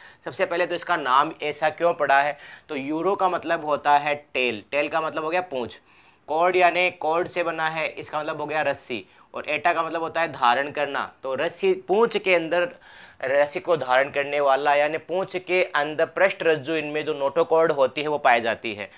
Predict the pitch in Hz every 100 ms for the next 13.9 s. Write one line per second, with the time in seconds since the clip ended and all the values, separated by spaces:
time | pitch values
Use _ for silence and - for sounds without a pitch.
0 | - - - 147 175 170 175 175 165 185
1 | 185 175 160 160 - - - - 175 -
2 | 185 185 139 117 123 135 160 180 160 143
3 | 160 160 - 160 170 170 139 135 - 202
4 | 196 196 - 156 156 170 170 165 170 170
5 | 143 139 151 151 - _ _ _ - 160
6 | 156 151 160 160 160 180 - _ _ _
7 | _ _ - 147 147 147 170 165 160 165
8 | - 147 139 139 139 151 - 160 165 -
9 | 147 127 151 135 117 107 107 95 104 117
10 | 127 139 139 139 127 147 143 127 139 -
11 | 147 123 - _ 135 139 160 175 180 135
12 | 139 151 151 143 160 151 - - 143 147
13 | 139 139 147 147 135 120 135 135 147